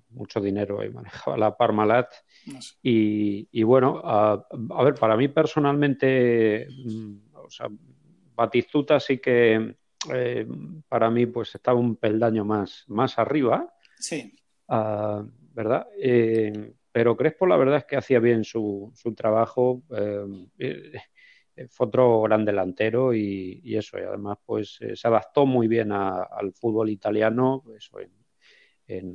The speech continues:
Speaker 1: en una época ahí donde había, pues, eh, varios equipos, no como ahora el, el dominio aplastante de la Juve y, ah,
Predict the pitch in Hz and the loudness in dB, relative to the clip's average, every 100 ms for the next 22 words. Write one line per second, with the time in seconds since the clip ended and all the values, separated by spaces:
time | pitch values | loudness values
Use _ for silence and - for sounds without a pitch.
0 | - - 101 101 98 104 98 101 101 104 | -16 -10 -8 -6 -6 -6 -4 -2 -2 -4
1 | 98 92 90 - _ _ _ _ _ _ | -6 -6 -10 -14 _ _ _ _ _ _
2 | - - 110 101 104 104 104 101 - 101 | -16 -8 -6 -4 -2 -2 -2 -2 -2 -6
3 | - _ _ _ _ _ 120 101 98 95 | -6 _ _ _ _ _ -6 -4 -4 -4
4 | 95 95 95 92 92 104 110 101 117 123 | -6 -12 -16 -16 -18 -20 -20 -2 2 4
5 | 117 110 101 117 135 98 98 95 90 _ | 2 0 -2 -2 0 -2 -4 -6 -8 _
6 | _ - 104 98 101 98 95 90 - 104 | _ -10 -6 0 2 2 -2 -6 -10 -14
7 | - 98 104 101 101 95 110 98 98 98 | -10 -8 -6 -4 -4 -2 -4 -4 -4 -4
8 | 95 104 113 113 107 98 _ _ _ _ | -4 2 4 4 -2 -12 _ _ _ _
9 | _ - 101 95 92 92 92 92 92 | _ -10 -8 -6 -8 -10 -10 -12 -14